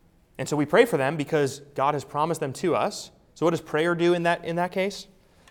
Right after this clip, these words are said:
Prayer brings our wills closer to and in line with and in submission to the will of God in a way that not praying would not have prepared us for.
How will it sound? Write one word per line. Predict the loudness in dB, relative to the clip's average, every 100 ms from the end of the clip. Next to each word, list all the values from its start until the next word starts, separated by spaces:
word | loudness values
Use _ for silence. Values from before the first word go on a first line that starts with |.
| -2
Prayer | 4 6 6 4 -4 -20 -20 -20 -4
brings | 0 2 2 0 2
our | 6 6 6 2
wills | 4 6 8 4
closer | -2 2 2 2 -2
to | -2 -4 -4
and | -6
in | -6 -4
line | -2 -2 -2
with | -2 -4
and | -10
in | -10
submission | -8 -4 -4 -4
to | -10 -12 -10 -10 -10 -20 _ -10
the | -4
will | 2 2
of | 0
God | -4 -4 -8 -16 -20 -20 -10
in | -4
a | 2
way | 4
that | 4 0
not | 2 0 0
praying | -4 -2 -4 -4 -2
would | -2 0
not | -4 -4
have | -10
prepared | -12 -10 -10
us | -10
for. | -16